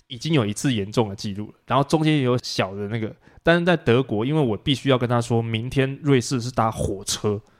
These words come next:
我真的没有办法再来，而且这样拖下去，因为有的时候路况什么的，他们的车，行程又很赶，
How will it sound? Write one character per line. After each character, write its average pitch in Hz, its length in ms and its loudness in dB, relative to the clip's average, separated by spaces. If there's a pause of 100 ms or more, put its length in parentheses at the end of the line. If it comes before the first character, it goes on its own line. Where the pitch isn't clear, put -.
(220)
我 104 120 2
真 135 160 2
的 131 80 2
没 113 120 0
有 107 80 0
办 107 180 0
法 92 120 -8
再 104 180 -4
来， 98 180 -10 (120)
而 135 80 0
且 113 280 0
这 156 100 0
样 139 120 2
拖 139 220 -2
下 135 140 2
去， 120 220 -4
因 139 100 -4
为 143 100 -2
有 110 120 -6
的 107 100 -4
时 - 160 -2
候 123 180 4 (120)
路 139 200 0
况 123 220 0
什 101 120 -8
么 95 60 -12
的， 98 160 -8 (180)
他 143 140 4
们 127 100 0
的 117 80 2
车， 143 200 -6
行 120 220 -2
程 120 100 2
又 120 80 4
很 104 200 -4
赶， 95 180 -10